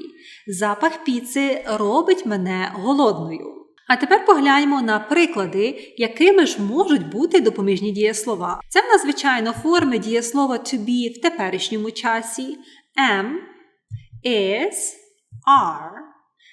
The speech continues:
Також форми дієслова to be в минулому часі. Was, were.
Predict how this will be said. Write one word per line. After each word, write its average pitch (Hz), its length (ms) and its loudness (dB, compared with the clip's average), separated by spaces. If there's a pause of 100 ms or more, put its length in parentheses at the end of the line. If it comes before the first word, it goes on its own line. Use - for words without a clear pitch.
(120)
Також 269 360 0
форми 311 460 2
дієслова 226 500 -2
to 233 220 -6
be 190 360 -2
в - 20 -6
минулому 180 500 0
часі. 220 680 -6 (280)
Was, 254 720 0 (680)
were. 208 680 -2